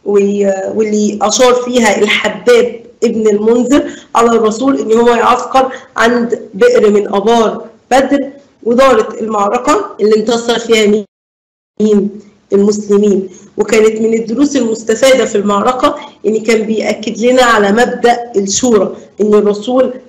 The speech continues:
استش-، استشار الصحابة، وكمان أشار عليه الحباب بن المنذر إن يعسكروا عند بئر بدر. كمان كان من ضمن الدروس المستفادة إن، آه، ال-، الله،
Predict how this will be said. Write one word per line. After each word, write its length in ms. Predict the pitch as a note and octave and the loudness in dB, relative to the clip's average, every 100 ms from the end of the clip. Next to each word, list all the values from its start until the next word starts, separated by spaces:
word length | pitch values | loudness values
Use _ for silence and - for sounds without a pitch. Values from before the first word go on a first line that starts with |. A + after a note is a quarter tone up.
| - | -8
استش-، 560 | - - A3 - - A3 | -8 -2 -2 -2 -6 -6
استشار 680 | G3+ - G#3+ - C4 G#3+ F#3+ | -6 -2 -2 2 2 2 -2
الصحابة، 640 | G3+ - A3+ C4 C#4 C#4+ - - _ | -8 -8 -2 0 2 0 -2 -12 _
وكمان 360 | A#3 B3 C#4+ C4+ | -2 0 0 0
أشار 260 | - C#4+ | 0 2
عليه 220 | C4 C4 | 2 2
الحباب 460 | C#4+ - C4 C4+ C4+ | -2 -4 -4 -4 -4
بن 60 | C4 | -4
المنذر 340 | C4+ C#4 - - _ _ _ _ _ _ _ _ _ _ _ _ - | 0 0 -2 -8 _ _ _ _ _ _ _ _ _ _ _ _ -2
إن 280 | B3+ C4 C4 | 0 2 4
يعسكروا 600 | B3 G#3+ G#3+ B3 B3 A#3 | 4 2 0 0 2 2
عند 260 | A3+ A#3+ G3 | 2 0 0
بئر 420 | A3+ A3+ G#3+ - - _ | 0 0 -4 -8 -18 _
بدر. 320 | G#3 G3 D#3+ - _ _ _ _ | -2 -2 -6 -14 _ _ _ _
كمان 480 | - A#3 C4 D4 D4 - - | -2 2 4 2 0 -6 -2
كان 200 | A#3 A3+ | 0 0
من 140 | A3+ | 0
ضمن 220 | C#4 C#4 | 2 2
الدروس 380 | A#3 A3+ B3+ - | 2 -2 -4 -2
المستفادة 800 | B3 A#3 - A#3+ C#4+ C#4+ D4 - - _ - | -4 -2 -2 2 2 2 0 -4 -12 _ -2
إن، 240 | B3+ A#3+ | 0 0
آه، 800 | A3+ A#3 A3 G#3+ G#3 G3 G3+ A3+ | 0 -2 0 2 2 0 -2 -4
ال-، 280 | A3 - G#3 | -4 -4 -2
الله، 520 | A3+ B3 C#4 - - | 0 4 4 2 -4